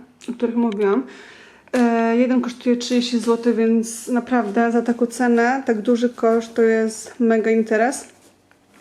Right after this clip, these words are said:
Zaraz wam pokażę dokładnie, jak to wygląda. Oprócz koszy oczywiście wzięłam parę innych rzeczy, ale to zaraz.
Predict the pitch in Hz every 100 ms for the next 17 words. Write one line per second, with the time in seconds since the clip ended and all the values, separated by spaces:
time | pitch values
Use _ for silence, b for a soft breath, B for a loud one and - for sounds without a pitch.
0 | - 247 254 240 240 240 254 233 247 240
1 | 247 240 233 220 226 226 226 302 - -
2 | - _ _ - B B B B B B
3 | - - - - 277 - 262 254 240 240
4 | - 247 226 240 226 220 220 - 226 226
5 | 226 220 254 277 349 - - - - -
6 | _ _ - - 240 226 220 226 214 214
7 | 262 -